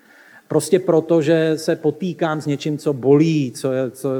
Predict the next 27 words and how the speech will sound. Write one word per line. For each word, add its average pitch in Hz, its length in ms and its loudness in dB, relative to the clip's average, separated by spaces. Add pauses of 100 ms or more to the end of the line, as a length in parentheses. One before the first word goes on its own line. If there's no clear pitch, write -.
se - 240 -10
stalo 147 560 0
a 139 60 -6
co 147 160 -6
mě 143 380 -4
trápí 160 720 -2
a 135 80 -2
já 143 160 -2
nedokážu. 139 960 -4 (1120)
Proto 170 260 2
se 240 120 4
mi 254 80 4
líbí 226 420 4
a 165 40 -2
proto 180 200 0
jsem 202 140 -2
vám 202 120 0
to 208 80 2
přečetl 202 380 0
dvakrát, 156 640 -2
tu 151 100 -4
Ježíšovu 165 460 -2
píseň, 151 500 -8
protože 165 300 -2
to 208 100 4
není 208 360 2
žádné 202 580 0